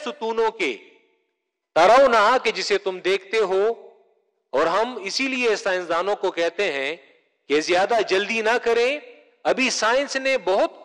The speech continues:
ترقی کرنی ہے اور آگے بہت کچھ اپنے نظریات کو بدلنا ہے، اسی لیے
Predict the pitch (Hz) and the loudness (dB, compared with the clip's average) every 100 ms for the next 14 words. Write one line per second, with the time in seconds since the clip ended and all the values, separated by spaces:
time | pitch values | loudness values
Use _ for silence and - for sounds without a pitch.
0 | - 202 208 208 226 - 196 202 185 123 | -4 -2 -2 -4 -4 -2 -2 -2 -4 -6
1 | 101 - _ _ _ _ _ - 143 180 | -10 -16 _ _ _ _ _ -2 0 2
2 | 175 208 226 269 202 226 - - 294 285 | 2 0 0 0 2 2 0 -2 -4 -4
3 | - - 202 254 269 220 180 196 202 226 | -8 -4 -4 -2 -2 -2 -2 -2 0 0
4 | 262 - 226 190 185 247 302 285 185 143 | -2 -2 -2 0 0 0 0 0 0 -2
5 | 110 - - _ _ - 156 170 240 220 | -4 -14 -20 _ _ -8 -4 -2 -2 -2
6 | 220 | 0